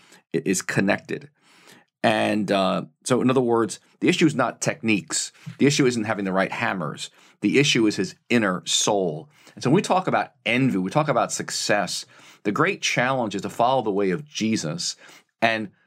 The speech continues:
being so anchored in the Father that we are actually free from what people think, from even the temptation to be a theater, which is what, the great challenge of the religious leaders in Jesus' day.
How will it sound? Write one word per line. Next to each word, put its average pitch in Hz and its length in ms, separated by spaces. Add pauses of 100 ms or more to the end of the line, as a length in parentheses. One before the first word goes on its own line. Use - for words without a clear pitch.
(160)
being 135 260
so 180 560
anchored 127 680
in 120 160
the 110 80
Father 110 800 (560)
that 107 380 (240)
we 123 220
are 123 160
actually 117 400
free 131 760
from 107 200
what 104 180
people 87 280
think, - 380 (340)
from 101 320
even 117 200
the 104 60
temptation 113 640
to 98 80
be 92 120
a 90 60 (160)
theater, 113 520
which 76 140
is 101 60
what, 101 240
the 95 60
great 120 240
challenge 127 420
of 95 80
the 95 60
religious 95 400
leaders 92 280
in 90 120
Jesus' 117 380
day. 80 280